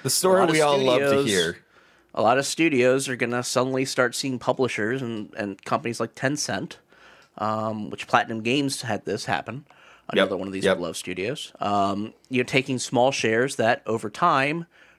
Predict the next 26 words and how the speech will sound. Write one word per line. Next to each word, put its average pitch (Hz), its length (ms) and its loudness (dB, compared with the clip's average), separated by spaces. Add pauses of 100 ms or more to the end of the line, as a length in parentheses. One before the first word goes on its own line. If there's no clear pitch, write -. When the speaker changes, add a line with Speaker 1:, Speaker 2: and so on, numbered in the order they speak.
(160)
Speaker 2:
turn 104 160 0
into 110 160 -10
majority - 480 -4
shares. - 600 -4 (240)
Speaker 1:
And 87 100 -6
then 92 80 0
Speaker 2:
Sometimes 87 220 2 (100)
Speaker 1:
all 139 120 6
Speaker 2:
the 139 60 2
Speaker 1:
of 131 60 -2
a - 20 0
Speaker 2:
peop- 131 100 -2
Speaker 1:
sudden, 127 360 2
the 98 80 -2
stuff - 320 0
changes. - 640 -6 (280)
Speaker 2:
Yeah, 127 180 2
so, 143 260 0 (100)
sometimes 147 640 2
the 147 80 -6
people 139 200 -4
buying 117 340 2
you 123 200 0
will 135 120 0
be, 120 320 2
uh, 113 460 4